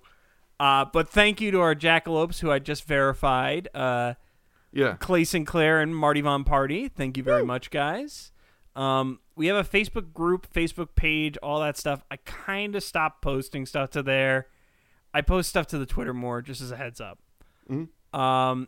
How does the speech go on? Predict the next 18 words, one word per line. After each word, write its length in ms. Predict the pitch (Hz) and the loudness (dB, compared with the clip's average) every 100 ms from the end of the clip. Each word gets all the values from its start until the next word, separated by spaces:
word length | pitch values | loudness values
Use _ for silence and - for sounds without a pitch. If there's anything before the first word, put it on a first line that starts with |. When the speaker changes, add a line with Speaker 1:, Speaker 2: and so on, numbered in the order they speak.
| _ | _
Speaker 1:
if 140 | 147 | -6
you 120 | 156 170 | -2 -2
enjoyed 400 | 160 151 226 311 | 0 2 2 2
the 80 | 190 | -2
show, 600 | - 131 131 139 202 - | 0 2 4 2 0 -2
rate, 280 | 151 147 143 | 0 0 -2
review, 400 | 151 139 139 135 | -4 -2 -2 -2
subscribe. 720 | - - - 131 123 139 156 | -4 -10 -4 0 2 0 -4
I 60 | - | -6
think 160 | 180 233 | -6 -4
we're 80 | |
up 100 | 269 | -6
to 100 | - - | -6 -8
eight 180 | 139 143 | -8 -8
ratings 600 | - 151 135 147 139 139 | -10 -6 -4 -4 -6 -8
on 460 | 135 127 127 123 135 160 _ _ | -8 -8 -10 -12 -16 -20 _ _
iTunes 460 | 147 135 - 127 123 | -6 -6 -8 -10 -12
now, 280 | 110 110 | -14 -14